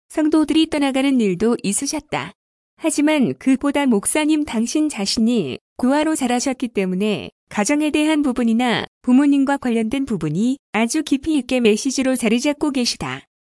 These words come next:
그리고 고아와 같은 불쌍한 사람들을 도와야 한다는 것 또한 아주 깊이 있게 자리 잡고 계시다. 사실 어제와 그제도 국제팀의 논의 주제가 사회봉사를 어떻게 생각해야 하는 것인가와 같은 그런 것들이다.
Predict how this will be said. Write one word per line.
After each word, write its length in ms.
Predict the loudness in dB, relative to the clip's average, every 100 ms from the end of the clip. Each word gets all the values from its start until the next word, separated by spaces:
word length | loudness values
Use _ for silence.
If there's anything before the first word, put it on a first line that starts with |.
| _ _ -2
그리고 380 | 0 2 2 0
고아와 440 | 2 2 2 -2
같은 460 | -4 -6 -2 0 2
불쌍한 540 | 0 2 2 0 -2
사람들을 520 | -2 0 0 0 -2 0
도와야 480 | 2 2 2 0
한다는 400 | -2 -2 0 -2
것 220 | -2 -4 -4 _ _ 2
또한 500 | 4 4 2 -2 -2
아주 280 | 0 2 2
깊이 420 | 2 -2 2 2
있게 220 | 2 -2 -4
자리 260 | -2 0
잡고 320 | 0 0 -2
계시다. 540 | -2 -2 -2 -4 -6 -6 _ _ _ _
사실 500 | -4 -2 0 0 0 0
어제와 440 | 0 2 0 0
그제도 640 | 0 0 0 0 0 -2 -8 _
국제팀의 680 | -6 -4 -2 -2 -2 0 2
논의 300 | 2 2 0
주제가 600 | -2 -2 -2 0 -2 -2 -8 -4
사회봉사를 800 | 0 0 0 -2 0 0 0 0
어떻게 420 | -2 -2 -2 0
생각해야 480 | 0 -2 -2 -2 0
하는 200 | 0 0
것인가와 800 | 0 -2 -2 -2 -2 -2 -4 -4 -12 -8
같은 440 | -6 0 2 2
그런 220 | 0 0
것들이다. 640 | 2 0 -2 -2 -4 -8